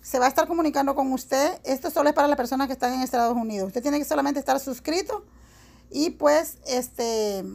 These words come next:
a lo Catracho va a comunicar para preguntarle su talla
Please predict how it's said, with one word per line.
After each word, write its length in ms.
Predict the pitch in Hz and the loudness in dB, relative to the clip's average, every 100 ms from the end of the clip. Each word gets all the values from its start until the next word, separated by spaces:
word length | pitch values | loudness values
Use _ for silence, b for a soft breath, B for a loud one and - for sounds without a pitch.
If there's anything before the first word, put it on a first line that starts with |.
| 196 - - - - - - | -16 -20 -20 -20 -20 -20 -8
a 60 | 254 | -4
lo 100 | 254 | -2
Catracho 320 | 247 254 294 | 0 0 2
va 100 | 294 | 2
a 40 | |
comunicar 320 | 294 285 262 254 | 2 0 0 0
para 140 | 277 | 0
preguntarle 440 | 247 240 240 254 269 | -2 0 0 0 -2
su 160 | 233 | -6
talla 460 | - 254 285 294 | 2 4 4 2